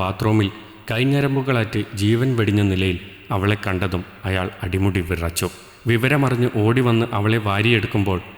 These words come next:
സഹോദരങ്ങൾ സ്ഥലകാല ബോധം മറന്ന് നിലവിളിച്ചു കരഞ്ഞു. അപ്പോഴും അവളുടെ മുഖത്ത് അവസാനമായി വിജയിച്ചതിൻ്റെ പുഞ്ചിരി മായാതെ കിടപ്പുണ്ടായിരുന്നു.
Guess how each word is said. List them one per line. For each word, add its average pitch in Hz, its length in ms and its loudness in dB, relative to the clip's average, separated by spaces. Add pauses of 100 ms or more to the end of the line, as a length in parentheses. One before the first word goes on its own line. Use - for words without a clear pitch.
(180)
സഹോദരങ്ങൾ 104 720 0 (360)
സ്ഥലകാല 131 500 0
ബോധം 113 400 0
മറന്ന് 95 280 -2 (140)
നിലവിളിച്ചു 98 540 0
കരഞ്ഞു. 87 300 -4 (420)
അപ്പോഴും 104 420 0 (160)
അവളുടെ 107 380 2
മുഖത്ത് 101 380 -2 (420)
അവസാനമായി 117 680 2 (260)
വിജയിച്ചതിൻ്റെ 139 760 4
പുഞ്ചിരി 101 460 2 (160)
മായാതെ 104 520 0
കിടപ്പുണ്ടായിരുന്നു. 85 720 -2